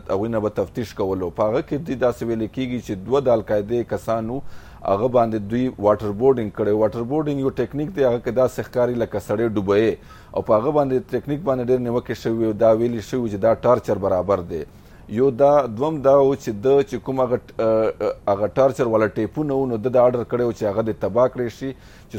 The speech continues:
څوک یې ونه ویني. نو دا دوه په ده باندې غټ نیوکې دي، آ، او خو ده ویلي دي اوس په دا خبرو کې، اوس دا وایي چې هغه طریقې چې کومې وې، هغه دې نه مني او دا به مخکې نه کوي.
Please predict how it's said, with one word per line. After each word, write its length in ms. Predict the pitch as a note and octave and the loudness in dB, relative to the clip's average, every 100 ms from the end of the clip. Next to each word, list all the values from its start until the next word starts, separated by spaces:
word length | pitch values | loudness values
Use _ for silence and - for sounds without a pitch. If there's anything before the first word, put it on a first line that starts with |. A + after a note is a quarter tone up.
| - | -2
څوک 180 | A#2+ A#2+ | -2 0
یې 60 | B2 | 0
ونه 160 | C3+ | 0
ویني. 380 | A#2 G#2 F#2+ E2+ - - - - | 0 -2 -4 -8 -12 -20 -20 -10
نو 100 | G#2+ | -4
دا 240 | G#2 D#3 | 4 4
دوه 200 | B2 C#3+ | 2 -4
په 140 | C#3 B2 | -2 0
ده 120 | C3 | 0
باندې 240 | C3 A#2+ A2 | 0 0 0
غټ 180 | B2+ - | 0 -2
نیوکې 420 | A2+ B2 D3+ D3 B2 | -2 -2 -2 -4 -2
دي، 260 | C3 C3 - | -4 -4 -2
آ، 420 | A2 G#2+ G#2 - G2+ | 0 2 0 2 2
او 140 | G2+ | 2
خو 160 | - G#2 | 2 0
ده 120 | B2 | 0
ویلي 340 | B2+ D#3 D3 | 2 2 2
دي 260 | A#2+ B2+ B2+ | 0 -2 -2
اوس 220 | A#2+ B2+ - | 0 0 0
په 100 | A2+ | -2
دا 120 | A2+ | -2
خبرو 360 | - A2 A#2 A2 | -2 -2 -2 0
کې، 80 | |
اوس 180 | A2+ A#2 | -2 0
دا 140 | A2+ A#2 | 2 2
وایي 220 | A#2 A2+ | 2 0
چې 100 | - | 0
هغه 220 | A2+ A2+ | 0 0
طریقې 460 | - G#2 G2 B2 A2+ | -2 -4 -4 -4 -4
چې 60 | - - | -6 -6
کومې 200 | A2 G#2+ | -4 0
وې، 120 | A#2+ C#3+ G#2 | 2 2 2
هغه 260 | F#2+ G#2+ G#2 G#2 | 0 0 -2 -2
دې 160 | G#2+ | -2
نه 100 | A2 | -2
مني 400 | C3+ C3 B2+ B2+ - | -2 -2 -4 -4 -4
او 100 | G2 | 0
دا 160 | A2 | 0
به 100 | A2 | 0
مخکې 280 | G#2+ A2+ - | 0 -4 -6
نه 160 | G#2 A2+ | -6 -4
کوي. 380 | - F2 E2+ | -4 -6 -6